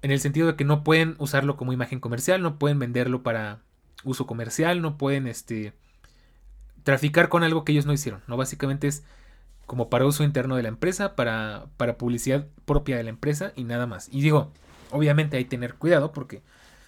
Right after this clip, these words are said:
si tú subes algo que no quieres que se use de esa manera,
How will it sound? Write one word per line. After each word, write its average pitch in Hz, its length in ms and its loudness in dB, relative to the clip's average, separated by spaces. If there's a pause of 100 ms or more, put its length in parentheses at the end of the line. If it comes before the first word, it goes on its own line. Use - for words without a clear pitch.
(180)
si - 140 -10
tú 147 120 -2
subes 151 260 0
algo 151 360 2 (460)
que 120 100 -4
no 123 160 -2
quieres 165 440 4
que 147 80 -4
se 139 100 -2
use 127 180 -2
de 135 60 2
esa - 140 -4
manera, 139 440 0